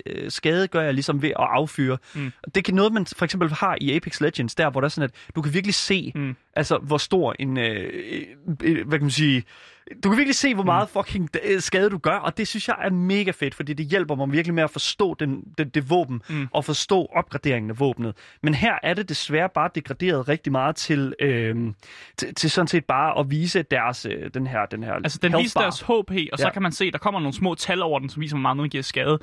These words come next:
Speaker 2: Men det er jo meget svært at se in the heat of the moment, hvor meget man giver skade. Øh, det er jo også en ting, som Fortnite gør, det der med, at man rammer nogen, og så viser den, hvor meget skade man giver.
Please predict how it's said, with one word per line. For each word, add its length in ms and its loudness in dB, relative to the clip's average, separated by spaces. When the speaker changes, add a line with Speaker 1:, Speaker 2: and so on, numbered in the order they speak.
Speaker 2:
Men 120 0
det 60 -2
er 20 4
jo 60 2
meget 240 2
svært 180 -2
at 60 -6
se 300 0
in 160 2
the 100 2
heat 260 0
of 120 0
the 100 0
moment, 420 2
hvor 120 -4
meget 140 2
man 60 0
giver 140 -2
skade. 360 0
Øh, 100 2
det 100 -2
er 120 -10
jo 100 6
også 140 0
en 40 0
ting, 180 -2
som 120 -4
Fortnite 320 2
gør, 180 0
det 120 -6
der 80 0
med, 100 0
at 60 0
man 160 0
rammer 200 2
nogen, 280 2
og 80 -4
så 80 -8
viser 240 -2
den, 120 -8
hvor 80 2
meget 220 0
skade 260 2
man 160 2
giver. 200 0